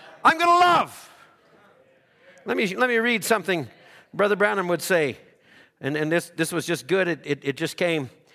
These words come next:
and it says, talking about,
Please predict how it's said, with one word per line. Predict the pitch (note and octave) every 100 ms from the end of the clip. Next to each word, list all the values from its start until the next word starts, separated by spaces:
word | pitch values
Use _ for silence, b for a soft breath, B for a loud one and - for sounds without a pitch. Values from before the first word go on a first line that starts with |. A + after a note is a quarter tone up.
| b b b
and | D3+
it | E3+
says, | D#3 F3+ D#3+ - - _ _ _ _ _ _ - b b b b b _ _ _ _ _ _ _ _ _ _ _ _ _ _ _ _ _ _ _ _ _ _
talking | F3 F3 F3+ E3
about, | D3+ E3 D#3+